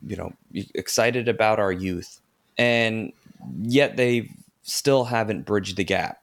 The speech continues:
And listen, I can understand being kinda late to the party and not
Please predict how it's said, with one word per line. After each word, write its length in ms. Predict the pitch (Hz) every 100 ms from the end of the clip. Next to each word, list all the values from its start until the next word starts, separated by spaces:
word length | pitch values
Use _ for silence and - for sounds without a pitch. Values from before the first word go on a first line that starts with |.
| -
And 320 | 117 110 101 _ - _
listen, 200 | 139 120
I 120 | 123 180
can 140 | 190
understand 520 | 165 139 - 104 104
being 280 | 104 98 95
kinda 220 | 104 98
late 220 | 87 92 -
to 60 |
the 100 | 101
party 540 | - 90 90 90 90 -
and 320 | 92 87 87
not 420 | - 92 92 90